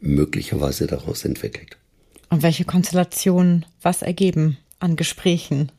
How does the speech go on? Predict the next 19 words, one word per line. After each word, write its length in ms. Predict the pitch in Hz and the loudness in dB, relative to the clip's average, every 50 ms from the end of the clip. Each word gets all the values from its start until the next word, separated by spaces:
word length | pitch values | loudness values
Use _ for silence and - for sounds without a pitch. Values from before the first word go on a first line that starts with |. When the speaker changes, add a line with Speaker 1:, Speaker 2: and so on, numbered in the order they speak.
| _ | _
Speaker 2:
und 80 | - 170 | -6 -2
Speaker 1:
Richtig, 200 | - - 170 147 | -2 -2 0 2
Speaker 2:
Unterhaltung. 480 | 170 - 175 170 185 202 - - 139 156 | 2 2 2 2 0 0 -2 -2 -2 -2
Speaker 1:
und 260 | 71 67 - - - - | -2 -4 -4 -8 -10 -8
an 260 | - 64 64 64 62 | -6 -6 -4 -4 -4
Gefühlen 760 | 60 - 69 - - - 73 73 73 71 67 67 69 69 - | -4 -4 -6 -6 -6 -2 0 2 2 2 2 0 0 0 -2
und 540 | - - - 65 58 55 53 - - - - _ _ - - - - - - _ | -4 -4 -6 -6 -6 -6 -8 -12 -14 -18 -20 _ _ -20 -20 -20 -20 -20 -16 _
an 160 | - 62 60 | -8 -8 -6
dem, 240 | 60 65 62 62 60 | -4 -4 -4 -4 -4
was 180 | - - - - | -6 -8 -8 -6
sonst 280 | - 64 62 - - | -6 -6 -6 -6 -6
noch 100 | - - | -8 -10
passiert. 520 | - - - - - - - - - _ _ _ _ _ _ _ _ _ _ _ _ - | -10 -10 -8 -8 -8 -8 -10 -12 -16 _ _ _ _ _ _ _ _ _ _ _ _ -2
Speaker 2:
Hast 180 | - 208 - - | -2 0 2 2
du 40 | 190 | 2
eigentlich 200 | 175 185 185 - | 2 0 0 0
den 120 | - 170 | 0 0
Film 420 | - - - - 139 123 147 185 | 0 0 -2 -2 0 0 0 0
gesehen, 320 | 202 233 247 - - 370 | -2 -2 -6 -8 -8 -8